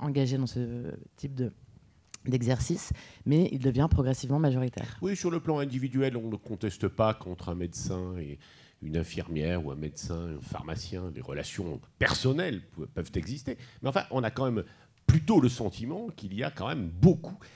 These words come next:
Speaker 2: d'agressivité entre les uns et les autres, surtout quand, j'aurais tendance à dire, mais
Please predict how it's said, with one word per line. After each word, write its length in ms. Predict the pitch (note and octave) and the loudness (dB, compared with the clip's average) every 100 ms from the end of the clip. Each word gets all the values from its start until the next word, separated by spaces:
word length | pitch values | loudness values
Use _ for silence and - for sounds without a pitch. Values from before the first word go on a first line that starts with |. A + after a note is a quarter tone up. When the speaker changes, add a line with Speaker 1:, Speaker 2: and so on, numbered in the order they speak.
| - | -2
Speaker 2:
d'agressivité 920 | C#3 C3 D3 D3 D3 C#3 C3+ G#3 D#3+ - | 0 2 0 -2 -6 -8 -2 0 0 -2
entre 340 | A#2+ A2+ A2 | -6 -4 -2
les 200 | A2 G#2+ | 0 0
uns 60 | A#2 | 0
et 80 | A#2 | 0
les 160 | C#3 | -2
autres, 180 | B3 - | -2 -6
surtout 480 | B2+ - - - A#3+ - | -8 -4 -6 -4 -8 -6
quand, 300 | G#3+ G#3+ F3 E3 - - _ | -4 -4 -4 -6 -12 -20 _
j'aurais 300 | - B2 B2 | -8 -4 -4
tendance 480 | B2+ - B2 A#2+ B2 | -6 -6 -4 -2 -2
à 80 | |
dire, 240 | B2 G3 A2+ | -2 -4 -4
mais 180 | G2+ | -6